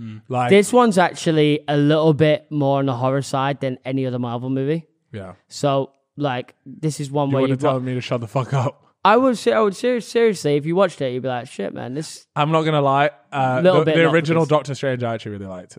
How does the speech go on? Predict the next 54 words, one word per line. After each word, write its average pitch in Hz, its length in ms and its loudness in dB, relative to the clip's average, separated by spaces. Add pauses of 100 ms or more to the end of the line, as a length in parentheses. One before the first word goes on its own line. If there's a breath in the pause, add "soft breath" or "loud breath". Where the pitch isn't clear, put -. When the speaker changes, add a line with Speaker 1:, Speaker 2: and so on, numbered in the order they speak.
Speaker 2:
the 113 80 -14
first 107 240 -10
one. 90 140 -16 (200)
Speaker 3:
It, 381 220 -6
it's 240 240 0
good. 262 340 4
Doctor 180 240 2
Speaker 2:
Yeah. - 80 -2
Speaker 3:
Strange 214 200 2
is 180 40 -2
a 156 40 -2
good 175 160 4
hero. 208 280 4
I 143 120 4
Speaker 2:
He - 20 2
Speaker 3:
like 175 200 4
Speaker 2:
is, - 60 0
Speaker 3:
him. 131 160 -2
Speaker 2:
he 117 200 -6
is 123 100 -6
a 123 40 -8
good 120 160 -6
hero. 104 380 -8 (300)
Speaker 3:
It 160 160 2
is 175 100 0
good. 180 260 2
Speaker 2:
I 139 120 -4
could 165 160 0
back 175 200 2
that, 156 220 2
but 143 220 -2
there's 147 160 0
a, 147 80 -2
there's 139 160 -2
a 135 60 0
lot 123 300 0
of, - 60 -8
there's 135 180 -4
a 131 40 -4
lot 117 140 -2
of 107 60 -14
stinkers 98 380 -12
out 92 160 -14
there, 92 140 -18
man. 87 220 -20 (580)
Give 185 120 4
me 208 60 2
your 208 140 4
top - 320 -2
three, 170 140 0
your 143 100 -4
top - 260 -4
three 151 300 0
superheroes. 123 760 -6